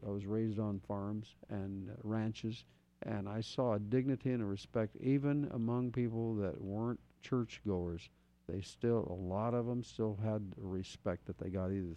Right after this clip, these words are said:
from their mom or somebody, their praying grandmother or whoever. But it always eventually be traced back to a Bible-believing family or Bible-believing person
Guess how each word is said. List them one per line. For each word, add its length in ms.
from 200
their 100
mom 500
or 80
somebody, 320
their 140
praying 420
grandmother 560
or 100
whoever. 460
But 100
it 180
always 540
eventually 600
be 180
traced 580
back 280
to 360
a 80
Bible-believing 1040
family 580
or 140
Bible-believing 880
person 480